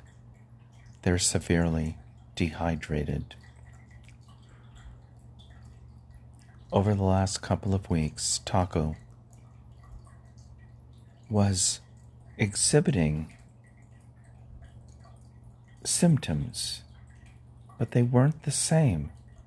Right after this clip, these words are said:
as the symptoms that he was exhibiting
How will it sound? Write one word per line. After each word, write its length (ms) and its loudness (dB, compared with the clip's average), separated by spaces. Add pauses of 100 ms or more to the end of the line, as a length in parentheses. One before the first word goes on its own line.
(640)
as 260 0
the 120 -4
symptoms 1040 -2 (880)
that 140 0
he 200 0
was 240 -2
exhibiting 760 -2